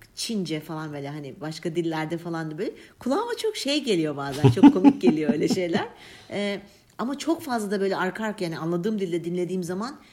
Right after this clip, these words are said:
Speaker 1: böyle bir sıkılıyorum.
Speaker 2: Hmm.
Speaker 1: Sana hiç oldu mu öyle ya benim çok vaktim hani olduğu zamanlarda özellikle akşam yatarken veya yatmadan önce çok fazla ben podcast dinliyorum.
Speaker 2: Oluyor, oluyor. Yollarda diyelim İstanbul'a gidiyorum. İşte dört, dört buçuk saat sürdüğünü farz edelim.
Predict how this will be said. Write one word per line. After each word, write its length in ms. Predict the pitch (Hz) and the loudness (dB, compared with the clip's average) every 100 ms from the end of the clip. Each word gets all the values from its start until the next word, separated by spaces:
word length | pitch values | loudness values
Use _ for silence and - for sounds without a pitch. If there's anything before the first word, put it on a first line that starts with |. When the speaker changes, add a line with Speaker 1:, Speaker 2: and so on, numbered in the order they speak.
| - _ - | -20 _ -4
Speaker 1:
böyle 180 | 247 247 | -2 0
bir 80 | 254 | 0
sıkılıyorum. 880 | - 220 - 214 220 208 156 139 - - | 0 0 -2 -2 0 0 -2 -6 -14 -10
Speaker 2:
Hmm. 320 | 87 82 80 71 64 | -6 -4 -6 -8 -12
Speaker 1:
Sana 200 | - 214 | -6 -4
hiç 160 | 254 247 | -4 -4
oldu 240 | 233 240 | -4 -4
mu 80 | 311 | -4
öyle 120 | 247 220 | -2 0
ya 120 | 214 | 0
benim 140 | 226 | 0
çok 280 | 214 226 214 | -2 -6 -4
vaktim 420 | 196 - 208 202 - - - | -8 -4 -6 -6 -10 -20 -10
hani 200 | 180 160 | -4 0
olduğu 380 | 185 185 190 185 | 2 2 2 0
zamanlarda 600 | 180 175 175 170 160 156 | 0 0 -2 -2 -2 -4
özellikle 400 | 135 185 190 - | -2 -4 -4 -6
akşam 500 | - - 190 175 - - - - | -6 -4 -6 -6 -10 -20 -20 -8
yatarken 600 | 180 185 185 170 170 156 | -4 -4 -4 -6 -6 -6
veya 140 | 156 143 | -6 -6
yatmadan 480 | 156 165 175 160 160 | -6 -6 -6 -6 -6
önce 220 | 160 220 | -8 -8
çok 220 | 214 202 | -8 -8
fazla 280 | 170 147 139 | -8 -8 -8
ben 160 | 131 | -12
podcast 420 | 135 131 - 131 - | -14 -16 -14 -14 -12
dinliyorum. 180 | 113 139 | 2 4
Speaker 2:
Oluyor, 240 | 180 170 | 6 4
oluyor. 240 | 135 170 | 4 4
Yollarda 560 | 127 110 123 135 131 120 | 8 10 10 6 6 4
diyelim 280 | 123 127 127 | 6 4 2
İstanbul'a 520 | 117 - 143 135 120 | -2 0 2 4 4
gidiyorum. 500 | 101 90 98 101 135 | 4 4 4 4 4
İşte 280 | 143 - - | -2 -6 -2
dört, 240 | 107 101 113 | 2 0 0
dört 120 | 104 | -2
buçuk 200 | - - | -2 -14
saat 260 | - 98 95 | -4 -2 -2
sürdüğünü 420 | - 87 95 92 | -4 -4 -2 -2
farz 300 | - 87 78 | -2 -2 0
edelim. 360 | 82 90 143 | 0 0 0